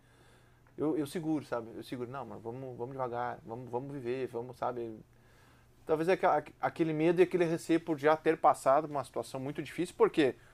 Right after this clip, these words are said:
o dia, o, o, o dia anterior de tudo que, eh, do, do acidente, cara, tá todo mundo feliz, todo mundo, cara, explodindo de felicidade, alegria. Como, como é que tu vai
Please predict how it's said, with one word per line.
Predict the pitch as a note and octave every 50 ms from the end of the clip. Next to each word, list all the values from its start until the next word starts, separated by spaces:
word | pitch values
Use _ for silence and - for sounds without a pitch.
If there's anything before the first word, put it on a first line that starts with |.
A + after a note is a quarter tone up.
| _ _ _ _ _
o | G#4 F4+
dia, | G3 C3+ C3 A#2+ G2
o, | E2+ A2+ A#2 A2 -
o, | - G#2 G#2+ G#2 D#2 F#2+ F#2+ A#1 G#1+ G2
o | A#2
dia | A2 A2+ C3+
anterior | E3 - D#3 C3 A2+ A#2 C#3+ F3+ G3+
de | E3 A#2+ A2+
tudo | - - C#3+ D3
que, | - C3 A#2 A2 G#2+ - -
eh, | - E2+ F#2 A#2 A2 - - - - - - - - -
do, | - F#2+ A2 A2 G#2+ G#2
do | G#2 A2+
acidente, | G#2+ - - G#2+ A2+ C#3+ F#3+ - -
cara, | - - D#4+ C4 D3+
tá | A#2+
todo | A2 - D3+ F#3
mundo | A#3+ D4+
feliz, | - - F4+ D#4 D#3+ F3+ A4+
todo | - G#3 F#3
mundo, | D#3+ F3 G3+ B3 A3+ - - _ - - - - - _ _
cara, | - C#3+ D#3+ E3 C#3 B2 A2+
explodindo | G#2+ - - - - F#3+ D#3+ B2 A#2 B2 C#3+ F#3 G#3+ A3 A3
de | D#3+ -
felicidade, | - D3 C3 - - A#2+ B2+ C#3 C#3+ D3
alegria. | C#3+ C#3+ A#2+ A2 B2+ C3 D#3 F3+ F#3 F#3 F3+ - - - - - - - - - - - - - - - - _ _ _
Como, | - E3 E3
como | A#2 A2+ A#2+
é | C#3
que | -
tu | G3+
vai | G#3+ A3+ B3+ C4+ A#3